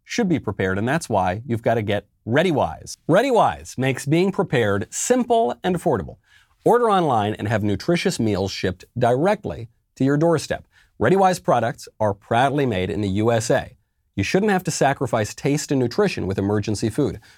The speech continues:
ReadyWise uses the finest ingredients and latest food preparation technology to ensure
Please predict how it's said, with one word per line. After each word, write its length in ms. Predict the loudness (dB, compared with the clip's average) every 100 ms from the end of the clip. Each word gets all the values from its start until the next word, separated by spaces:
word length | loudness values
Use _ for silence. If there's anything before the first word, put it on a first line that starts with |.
| _ 0
ReadyWise 560 | 2 4 2 2 0
uses 340 | -2 -2 -4 -4
the 100 | -6
finest 520 | -4 -2 0 0 0
ingredients 520 | 0 0 -2 -4 -6
and 160 | -6 -2
latest 340 | 0 0 -4
food 240 | -2 0
preparation 540 | 2 0 2 0 0 -4
technology 680 | -2 -2 -2 -2 -6 -10 -10 _ _ -4
to 140 | 0
ensure 420 | 0 0 -2 -4